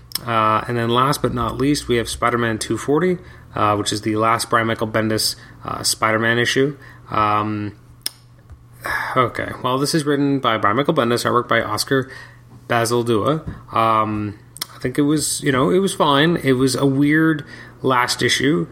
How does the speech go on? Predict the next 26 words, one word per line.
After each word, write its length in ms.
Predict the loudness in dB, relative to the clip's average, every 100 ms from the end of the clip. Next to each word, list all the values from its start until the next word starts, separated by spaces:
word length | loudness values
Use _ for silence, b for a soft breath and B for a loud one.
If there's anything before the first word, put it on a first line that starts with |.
| B -4
'cause 180 | 0 2
you 60 |
have, 180 | 2 2
like, 160 | 0 0
all 100 | 0
this 160 | 0
action 300 | 0 0 -2 -2
happening 480 | -2 0 -2 -2 -6 B -6
on 60 |
the 80 | -2
helicarrier. 560 | 0 0 0 2 2 0
It 60 |
felt 140 | -2 0
like 140 | 0
everything 300 | -2 0 0
was 160 | 0 -2
kind 180 | -2 -2
of 80 |
given 360 | 0 0 -2 -4 B B B
very, 500 | -2 0 2 2 0 -2
was 300 | 0 0 0
very 300 | 0 2 2
quickly 380 | 0 0 2 2
wrapped 360 | 2 0 0
up, 340 | 0 0 -4 -6
and 440 | -2 0 0 -2